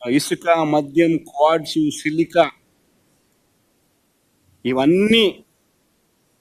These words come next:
దోచేయడం విధ్వంసం కాదా? అధికారంలోకి రాగానే ప్రశ్నించే స్వరం ఉండకూడదు అని ఎవడు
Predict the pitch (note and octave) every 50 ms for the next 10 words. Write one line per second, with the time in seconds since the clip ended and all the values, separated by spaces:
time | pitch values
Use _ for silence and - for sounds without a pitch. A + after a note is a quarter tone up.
0 | _ _ _ _ _ _ _ _ _ _ _ _ _ _ _ _ _ _ _ _
1 | _ _ _ _ _ _ _ - G#2+ G2+ F#2+ D3 D#3+ G3 G#3 - - A3 G3+ F3+
2 | D#3+ D3+ A#2+ A2+ - _ _ _ _ _ _ _ _ _ - D3+ D3+ C#3 D#3 E3+
3 | E3 D#3+ - - D#3 D3 - - C3+ C3 B2 B2+ B2+ - - _ _ _ _ _
4 | _ _ _ _ _ _ _ _ _ _ _ _ _ _ _ _ _ _ _ _
5 | _ _ _ _ _ _ _ _ _ _ _ _ _ _ _ _ _ _ _ _
6 | _ _ _ _ _ _ _ _ _ _ _ _ - A#2+ C#3+ D3+ F3+ - G3+ G3
7 | G3 G3 G3 F#3+ F#3+ F#3+ F3+ F3+ F3 D#3 D#3+ D#3+ F3 F3 F3+ F3+ F3+ F3 F3+ F3+
8 | E3+ C#3+ - - _ _ _ _ _ _ _ _ _ _ _ - D3 D3+ - -
9 | - F#3+ F#3+ F3+ - F#3+ F3+ - - E3+ E3+ E3+ F3 E3+ E3 D#3+ E3 E3 E3 -
10 | E3 E3 D#3+ D#3 D3+ D#3+ D#3 D3+ C#3+ C#3+ C3 A2+ - _ _ _ _ _ _ _
11 | _ _ _ _ _ _ _ _ _ _ _ _ _ _ _ _ _ _ - A#2
12 | A2 B2 C#3 D3 E3 F3+ F3